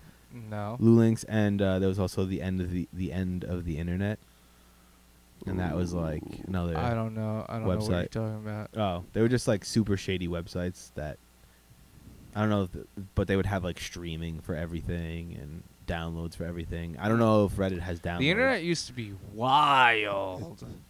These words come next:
Speaker 2: Dude,
Speaker 1: Like,
Speaker 2: the internet still is
Speaker 1: so
Speaker 2: wild.
Speaker 1: strange. Remember E-Bombs World?
Speaker 2: Yeah. I'm sure that's still, that's still around.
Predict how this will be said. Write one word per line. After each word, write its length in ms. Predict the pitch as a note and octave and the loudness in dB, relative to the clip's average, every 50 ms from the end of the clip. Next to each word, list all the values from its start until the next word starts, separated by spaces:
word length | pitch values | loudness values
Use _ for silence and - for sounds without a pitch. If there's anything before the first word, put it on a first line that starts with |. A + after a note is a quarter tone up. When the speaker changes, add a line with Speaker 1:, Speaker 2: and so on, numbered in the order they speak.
| - - | -12 -8
Speaker 2:
Dude, 100 | A#2 C3 | -4 -2
Speaker 1:
Like, 340 | C3+ B2 B2 A#2+ D#3 C#3+ G#2+ | 2 4 4 4 4 2 2
Speaker 2:
the 80 | A2 | 0
internet 300 | A#2 C#3 E3+ F3+ F3 - | 0 0 0 0 -2 -4
still 240 | - - D#3 C3+ A2 | -4 0 2 4 4
is 300 | B2 C3+ G#2+ F2 - - | 4 4 2 2 0 2
Speaker 1:
so 220 | - F3 F#3+ G#3+ A3+ | 4 6 6 6 6
Speaker 2:
wild. 100 | A#3+ B3+ - | 6 4 2
Speaker 1:
strange. 800 | - - A3+ G#3+ G3+ G3+ F#3+ F3+ D#3+ D3+ C3+ B2 A#2 G#2+ A#2 | 0 0 0 0 2 2 2 2 2 0 0 -2 -4 -8 -10
Remember 640 | A#2+ C3+ D3 E3 F#3+ G#3+ A#3 C4 C#4 C4+ C4+ B3+ - - _ _ - | -10 -8 -4 -2 -2 0 0 0 0 0 0 -2 -6 -10 _ _ -16
E-Bombs 580 | - F3+ G3 A#3 G#3 C4+ C4+ C#4+ D4 D4+ C#4+ C4 | -12 -10 -6 -2 0 0 2 2 0 -2 -4 -4
World? 440 | C4+ D4 D4+ D#4 D#4+ E4 E4 D#4 - - - - - _ _ - | -2 0 0 0 0 -2 -4 -8 -12 -20 -20 -20 -20 _ _ -2
Speaker 2:
Yeah. 260 | G#2 A2+ B2+ A2 F2+ - - - _ _ _ _ _ _ _ - _ _ - - | 2 2 2 2 2 -2 -10 -18 _ _ _ _ _ _ _ -20 _ _ -12 -4
I'm 160 | - C3+ F#3+ | 0 0 2
sure 140 | G3 - C4+ | 4 6 6
that's 160 | A#3 F3+ - | 6 4 4
still, 420 | - - A2 G2+ F#2+ F#2+ F2 D#2+ - - | 2 2 4 4 4 2 0 -2 -4 -6
that's 160 | - F#2+ F2+ | -6 -6 -4
still 160 | - - F2+ F2+ | -2 -2 -2 0
around. 380 | F2+ F2 F2 G2 A#2 C3+ - | 0 -2 -2 -4 -6 -6 -10